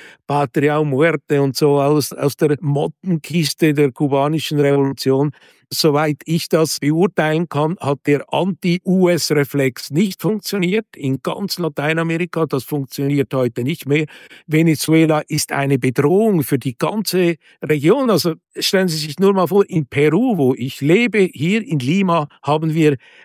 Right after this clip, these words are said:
eins Komma sechs Millionen Regimeflüchtlinge aus Venezuela, sind über zwei Millionen in Kolumbien, also insgesamt acht Millionen Regimeflüchtlinge, die aus dieser Hungerdiktatur entflohen sind. Diese Venezolaner,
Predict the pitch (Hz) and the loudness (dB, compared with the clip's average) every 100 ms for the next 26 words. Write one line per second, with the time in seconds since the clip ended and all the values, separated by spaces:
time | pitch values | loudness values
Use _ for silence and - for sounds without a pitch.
0 | _ 160 190 254 - 202 185 175 190 208 | _ -2 0 0 0 2 2 2 0 -2
1 | - 185 185 165 170 226 208 170 131 190 | -2 0 2 4 4 2 0 -2 -2 -4
2 | 196 - 190 185 170 175 - 180 180 147 | -6 -2 -2 -2 -4 -6 -4 -2 0 -2
3 | 135 139 - 139 139 - 139 180 170 156 | -2 -4 -2 -4 -4 -4 -2 0 0 -2
4 | 143 165 170 151 - 147 180 180 165 165 | 0 0 0 -2 -4 -4 0 2 2 2
5 | 170 160 160 151 151 151 - 160 151 208 | 0 0 0 0 0 -2 0 4 4 2
6 | 175 190 170 170 170 143 143 165 - 147 | 0 0 2 0 -2 -2 -2 -2 -2 -4
7 | 151 139 - 196 208 - 180 165 170 220 | -4 -4 -4 -4 -4 -4 -2 0 2 2
8 | 196 160 156 202 - 196 175 175 175 180 | 2 0 -2 -4 -2 -2 -2 -4 -4 -2
9 | 175 180 165 143 156 139 - 151 135 117 | -2 0 -2 -2 -4 -4 -4 -6 -4 -2
10 | 151 208 170 180 - - 147 - 165 147 | -2 -2 -4 -6 -8 -6 -6 -2 2 2
11 | 147 - 143 170 175 135 147 165 - - | 0 0 0 2 0 0 -2 -2 -10 -20
12 | _ _ 165 170 175 165 - 143 147 143 | _ _ -2 2 4 2 2 0 2 -2
13 | - 139 131 180 196 196 180 | 0 0 2 2 4 4 2